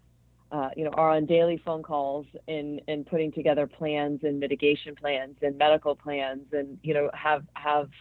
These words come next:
strung together a fantastic group of stakeholders, um,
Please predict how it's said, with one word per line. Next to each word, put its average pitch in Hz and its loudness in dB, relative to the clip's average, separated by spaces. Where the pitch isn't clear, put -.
strung 175 0
together 147 0
a 135 -2
fantastic 143 -4
group 147 -6
of 143 -4
stakeholders, 139 -2
um, 143 2